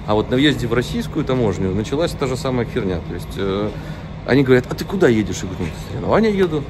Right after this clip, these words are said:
«А, а куда?» Вот, «В Орел еду». «Наверное, спешишь на соревнования?» Я говорю: «Не, не,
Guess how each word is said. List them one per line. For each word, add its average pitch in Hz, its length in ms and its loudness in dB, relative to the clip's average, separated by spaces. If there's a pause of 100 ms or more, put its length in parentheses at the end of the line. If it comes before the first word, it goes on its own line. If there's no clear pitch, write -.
(720)
«А, 87 280 -2
а - 20 -6
куда?» 127 300 2
Вот, 82 160 -4 (420)
«В - 40 -4
Орел 139 300 2
еду». 131 360 -2 (160)
«Наверное, 151 280 4
спешишь - 420 -2
на 170 80 2
соревнования?» 104 500 0
Я 85 40 -2
говорю: 90 180 -6
«Не, 143 240 2
не, 202 140 2